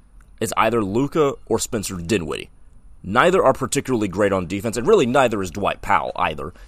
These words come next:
even though I think he exceeded his defensive output from the season. I think he d-, exceeded that in the conference semifinals against Phoenix. And then number three, you have a very shaky cast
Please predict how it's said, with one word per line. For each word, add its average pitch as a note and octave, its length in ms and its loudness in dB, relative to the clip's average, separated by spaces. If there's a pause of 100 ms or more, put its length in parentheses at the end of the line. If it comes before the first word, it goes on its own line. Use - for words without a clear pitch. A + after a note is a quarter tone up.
even A#2+ 180 -2
though F#2 240 0 (220)
I A#2+ 80 2
think A#2+ 180 -6
he A#2+ 220 -6
exceeded F#2 800 -4 (440)
his G#2+ 440 0
defensive G2+ 760 -4 (100)
output G2+ 460 0
from G#2 240 -4
the F#2 60 -8
season. F2 640 -4
I A#2 80 -2
think C3 160 -6
he A#2 80 -4
d-, E2 220 -10
exceeded C3 560 -4
that D#2 280 -4 (540)
in A2+ 200 0
the G2 180 -4
conference F#2 360 -2
semifinals F2 480 0
against G2 240 -8
Phoenix. - 380 -6 (1120)
And C3+ 100 -4
then D3 120 4
number F3 180 6
three, E3 380 2
you D3 180 -2
have C#3+ 180 2
a C3 120 2
very C#3+ 440 0
shaky C3 640 -2
cast F2 540 -2